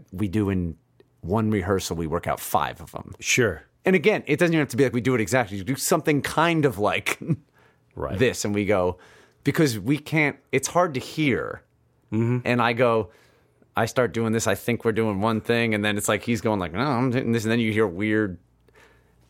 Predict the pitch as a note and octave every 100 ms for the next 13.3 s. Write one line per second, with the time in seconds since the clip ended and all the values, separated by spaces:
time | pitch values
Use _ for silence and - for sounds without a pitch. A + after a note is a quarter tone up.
0 | _ _ - F#3 F3 D#3 C#3+ C3 A2 F#2+
1 | _ - - D3 A2+ F2+ E2 D2+ _ _
2 | - - E2 - _ _ - D#3+ E3 G3+
3 | G#3 F#3+ E3 D3 C#3+ C#3 C3 A#2 _ _
4 | _ _ _ - _ _ _ _ - B2+
5 | C#3 B2+ - D3+ C3 F#2 B1+ C#2+ - _
6 | _ - B2+ B2 G#2 A2+ G#2+ A2 - -
7 | D3+ D3 D#3 C#3 F3+ D#3 - - E3 -
8 | D4+ D#3+ C#3+ C3 A#2 D#3 D#3 D3 D#3 C3+
9 | - A#2+ C#3 C#3 F3+ C3+ - F3+ D3+ C#3+
10 | G2 G2 A#2 D3+ D3 D3+ - G3+ - G#3
11 | A2 C#3 - D3 C#3+ - A#2+ G2+ B2+ G2+
12 | F#2+ G2+ F#2+ F2+ E2+ A2 A2 D#2+ F2 F#2+
13 | G2+ F2+ E2+